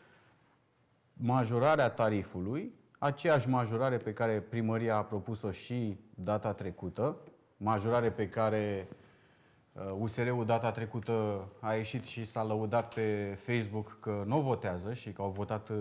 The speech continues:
abținere. De data asta, fără nicio modificare, aceeași majorare de prețuri a fost votată de U S R și a trecut. Ca de fiecare dată, U S R-ul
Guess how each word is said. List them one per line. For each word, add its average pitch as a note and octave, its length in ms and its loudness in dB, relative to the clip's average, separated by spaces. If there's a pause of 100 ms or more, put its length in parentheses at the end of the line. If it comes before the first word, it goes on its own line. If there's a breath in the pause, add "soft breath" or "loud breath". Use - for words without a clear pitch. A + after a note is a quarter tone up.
(420)
abținere. A2 760 -4
De D3 80 0
data D3 260 -2
asta, D#3+ 320 -2
fără D3 220 -2
nicio C#3+ 280 -2
modificare, C3 680 -4
aceeași C#3 440 -4
majorare B2 580 -4
de A2+ 200 -8
prețuri C#3+ 360 -4
a A#2+ 60 -6
fost B2 200 -8
votată C3+ 540 -6 (540 loud breath)
de A#2 120 -4
U B2 140 0
S A2+ 100 -8
R B2+ 180 -2
și D#3 160 -6
a C#3+ 60 0
trecut. C#3 400 -8
Ca A2+ 160 -10
de A#2+ 80 -6
fiecare A2+ 500 -6
dată, C3+ 260 -6
U B2+ 100 -6
S B2 120 -12
R-ul B2 440 -6